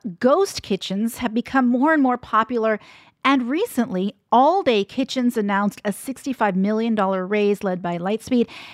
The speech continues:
And another ghost kitchen startup, Kitchen United, acquired Zool, which provides technology underpinning these distributed kitchens. Now, Brett, I've been reading so much about, it seems like every single day there's some sort of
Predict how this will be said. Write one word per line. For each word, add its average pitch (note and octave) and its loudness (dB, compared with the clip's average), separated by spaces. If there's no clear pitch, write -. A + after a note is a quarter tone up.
And C4+ 4
another B3 4
ghost C4 2
kitchen B3+ 2
startup, B3 0
Kitchen C4+ 0
United, A3+ 4
acquired G#3+ 0
Zool, A#3 4
which - -8
provides G3+ 0
technology G#3+ 0
underpinning G#3 0
these F#3 -2
distributed G3+ -4
kitchens. G#3 -4
Now, A#3 2
Brett, C4 2
I've A#3+ 0
been C4+ 4
reading C4+ 4
so C4+ 0
much C4 2
about, G3+ 2
it G#3 -16
seems B3+ 2
like B3 0
every A3+ 2
single G#3 0
day G3 0
there's F#3 -2
some F#3+ -4
sort F#3 -4
of E3 -6